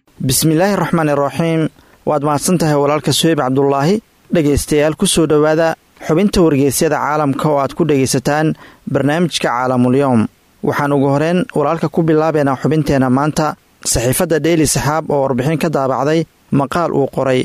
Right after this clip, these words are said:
qoraal Turki ah oo uu ku lafagurayo sida maamulka Yuhuudda uu u noqday dilaaga rasmiga ah ee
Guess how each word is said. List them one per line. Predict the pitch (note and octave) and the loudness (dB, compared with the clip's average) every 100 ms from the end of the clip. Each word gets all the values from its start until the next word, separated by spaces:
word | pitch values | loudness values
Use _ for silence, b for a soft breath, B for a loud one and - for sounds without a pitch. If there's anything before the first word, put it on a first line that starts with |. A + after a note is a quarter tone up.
| - B _ | -4 B _
qoraal | - C3+ D#3 - | -4 -2 -2 -2
Turki | E3+ - D#3 | -2 0 -2
ah | D3+ D3 C#3+ | 0 -2 -2
oo | - D#3+ | -2 0
uu | D#3 | 0
ku | G#3+ | 0
lafagurayo | F3+ D#3 D3 E3 C3+ B2+ A#2 - _ _ | 0 0 0 0 2 2 0 -4 _ _
sida | - F3 | -2 0
maamulka | D3+ D3+ E3 C#3 - | 0 0 0 0 2
Yuhuudda | C#3+ C3 D#3+ E3 | 2 4 4 2
uu | D3+ D3 | 0 2
u | F#3 | 2
noqday | D3+ C3+ C3 B2+ - B _ | 0 0 0 0 -4 B _
dilaaga | B2 C#3 D#3 D#3 D3 | -2 0 2 0 0
rasmiga | D#3+ - C#3 C3 | 0 0 0 0
ah | C#3+ | -2
ee | C#3 | -2